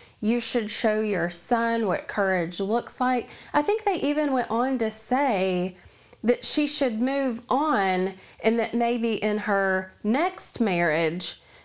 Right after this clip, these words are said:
that, that she could display a biblical,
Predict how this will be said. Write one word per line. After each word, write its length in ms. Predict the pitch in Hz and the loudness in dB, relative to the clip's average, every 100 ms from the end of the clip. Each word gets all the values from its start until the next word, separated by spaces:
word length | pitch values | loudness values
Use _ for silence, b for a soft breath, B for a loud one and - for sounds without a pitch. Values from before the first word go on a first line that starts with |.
| B | B
that, 380 | 202 202 208 196 | 0 0 0 0
that 500 | 240 254 247 - - | 0 2 0 -2 -2
she 220 | - 214 | 0 0
could 240 | 202 196 | 0 -2
display 880 | 185 175 - 185 175 160 151 147 180 B B - | 0 -2 -2 0 2 2 0 0 -4 B B 0
a 80 | 196 | 2
biblical, 960 | 202 185 185 185 - 170 165 165 180 | 2 2 0 -2 0 0 2 -2 -6